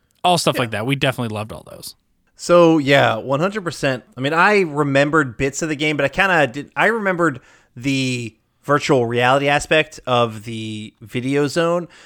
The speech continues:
Speaker 2: but, like, the earlier aspects of the Pong remake stuff and the, uh, the trivia was easy enough, or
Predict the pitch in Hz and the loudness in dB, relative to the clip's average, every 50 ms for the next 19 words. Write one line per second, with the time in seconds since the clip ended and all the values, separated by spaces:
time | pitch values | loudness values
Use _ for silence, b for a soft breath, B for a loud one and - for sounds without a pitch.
0 | b b b _ - 156 156 143 139 135 135 - - - _ _ _ _ _ _ | b b b _ 2 2 4 6 4 4 4 2 -4 -12 _ _ _ _ _ _
1 | _ _ _ _ - 131 120 147 147 147 - 208 233 277 294 277 240 185 160 147 | _ _ _ _ -16 -6 -4 -4 -4 -4 0 0 2 2 4 4 4 4 4 2
2 | 131 - - 139 - - 143 117 127 131 120 117 110 - _ _ _ _ - - | 2 0 -2 -2 0 0 0 0 0 -4 -4 -4 -8 -12 _ _ _ _ 0 4
3 | 165 170 175 175 175 175 175 175 165 - 135 143 160 160 156 156 156 151 147 - | 6 8 8 8 8 6 4 0 -2 -2 0 2 2 4 4 4 2 2 0 -4
4 | - - 165 151 147 143 - - - b b b b b b b b _ - 143 | 0 4 6 6 6 4 2 -4 -14 b b b b b b b b _ -2 2
5 | 147 147 151 151 151 147 139 139 120 110 131 131 127 123 123 120 120 120 117 117 | 4 4 4 4 4 2 0 -2 -4 -4 -4 -2 -2 -2 -2 -4 -4 -4 -6 -6
6 | 113 107 - _ _ _ _ _ _ - 120 120 120 117 117 120 143 151 - - | -8 -10 -14 _ _ _ _ _ _ -6 -4 -2 -2 -4 -4 -6 -8 -10 -2 4
7 | - 214 185 180 185 175 170 165 160 123 139 143 139 127 139 139 135 131 127 127 | 4 4 6 6 4 4 4 4 2 0 -2 -4 -4 -4 -4 -4 -4 -4 -2 -2
8 | 127 120 - - 127 127 | -2 -2 -2 -2 -2 -2